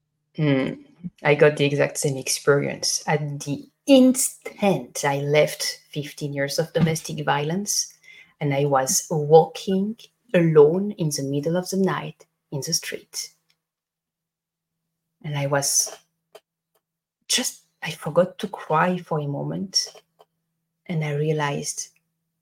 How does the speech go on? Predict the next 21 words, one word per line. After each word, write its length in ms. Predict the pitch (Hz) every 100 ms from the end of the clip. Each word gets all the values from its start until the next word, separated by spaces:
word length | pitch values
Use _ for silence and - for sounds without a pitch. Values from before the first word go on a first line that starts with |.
| _ _ _ _ _ _ _
"Hold 180 | - 156
on 140 | 190 285
a 40 |
second. 520 | - - - - - _ _ _ _ _ _ _ _ _ _ _ _ _ _ _ _ _ _ _
There 200 | - -
is 180 | 427 -
no 140 | 220 196
more 160 | 277
emotional 560 | 262 190 269 - 349 208
pain. 320 | 240 175 165 -
I 140 | 240
am 420 | 311 285 202 165
not 300 | 170 269 339 -
being 240 | 254 208
yelled 420 | 175 165 165 175 196
at. 140 | 269
I 60 | 240
am 360 | 190 165 156 156
not 280 | 196 285
being 260 | 302 285 285
put 220 | - 180